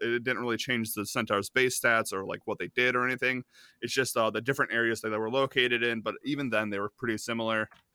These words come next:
Um, in third edition, we get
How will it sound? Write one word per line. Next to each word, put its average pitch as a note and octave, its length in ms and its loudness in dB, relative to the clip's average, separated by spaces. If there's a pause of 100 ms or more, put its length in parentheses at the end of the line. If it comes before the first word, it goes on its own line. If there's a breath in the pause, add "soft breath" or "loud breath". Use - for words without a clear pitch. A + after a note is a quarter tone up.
(460 soft breath)
Um, G#2 480 0 (2000 loud breath)
in C3 120 2
third D3 300 4
edition, C3+ 720 2
we A#2+ 220 2
get A#2 400 2